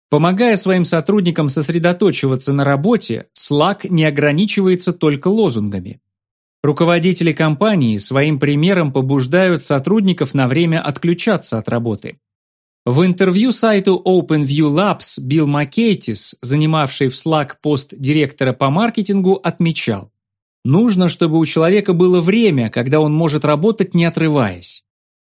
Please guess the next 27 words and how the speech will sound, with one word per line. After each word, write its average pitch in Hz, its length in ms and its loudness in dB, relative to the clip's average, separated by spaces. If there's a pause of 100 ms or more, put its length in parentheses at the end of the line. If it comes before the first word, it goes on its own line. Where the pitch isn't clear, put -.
(220)
Вот 214 300 2
почему, 190 680 0
если 123 320 -2
говорить 127 480 0
о 143 100 0
Slack 139 460 -2
или 135 260 2
электронной 151 500 0
почте, 226 520 -2
я 160 200 0
всегда 165 500 0
захожу 135 460 -2
туда 165 340 0
и 175 140 -2
проверяю 151 560 0
сообщения 147 640 0
в 202 60 -4
специально 190 760 0
отведённое 160 520 0
для 151 180 2
этого 170 180 0
время, 165 460 -2 (240)
а 120 140 0
затем 165 600 0
возвращаюсь 151 840 0
к - 80 -10
работе». 120 520 -4